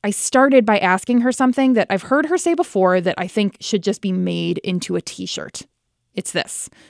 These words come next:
"The patriarchy is a pyramid scheme."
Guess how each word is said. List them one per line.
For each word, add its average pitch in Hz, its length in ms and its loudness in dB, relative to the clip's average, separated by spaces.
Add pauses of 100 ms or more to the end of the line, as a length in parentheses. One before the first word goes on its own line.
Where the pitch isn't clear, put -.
(320)
"The 185 140 4
patriarchy 254 840 0 (300)
is 233 120 4
a 240 80 6
pyramid 156 460 -4
scheme." - 460 -8